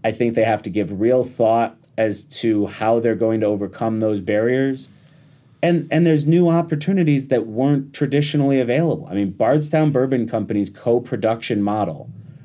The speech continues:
where you can get, without buying a still,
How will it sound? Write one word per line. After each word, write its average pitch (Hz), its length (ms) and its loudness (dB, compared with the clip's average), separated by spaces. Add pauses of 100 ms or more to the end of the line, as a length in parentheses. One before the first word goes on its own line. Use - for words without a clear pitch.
(120)
where 110 140 2
you 120 100 0
can 113 160 -2
get, 101 300 0 (160)
without 120 460 0
buying 131 420 2
a 123 40 -2
still, 104 520 -2